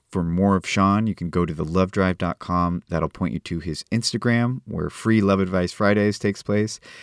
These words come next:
And you can also find his YouTube, which has <laughs> great videos and is the first way I fell in love with his content, as well as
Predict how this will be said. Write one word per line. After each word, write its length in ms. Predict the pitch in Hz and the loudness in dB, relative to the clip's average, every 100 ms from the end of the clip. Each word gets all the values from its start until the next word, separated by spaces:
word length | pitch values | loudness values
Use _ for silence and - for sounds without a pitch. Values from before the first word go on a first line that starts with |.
| - | -12
And 280 | - 92 90 | 0 2 4
you 40 | 87 | 2
can 120 | 92 | 0
also 200 | 87 90 | 0 -2
find 260 | - 85 | -4 -4
his 160 | 82 76 | -4 -2
YouTube, 560 | 117 120 120 113 110 - _ - _ - | 0 2 2 2 0 -4 _ -20 _ -14
which 120 | - | -4
has 300 | 80 - - | -4 -2 -6
<laughs> 60 | - | 0
great 220 | 101 82 | 0 2
videos 400 | 98 101 101 95 | 4 6 4 2
and 100 | 87 | -2
is 120 | 82 | -4
the 100 | - | -8
first 280 | - 110 - | 0 0 2
way 220 | 98 90 | 2 4
I 80 | 87 | 2
fell 240 | - 85 | 2 -2
in 60 | 85 | 0
love 120 | 85 | -2
with 120 | 85 | -2
his 100 | 85 | -6
content, 500 | - 80 80 82 85 - | -6 -8 -6 -6 -8 -4
as 160 | 92 113 | -2 4
well 180 | 117 | 6
as 140 | 101 | 6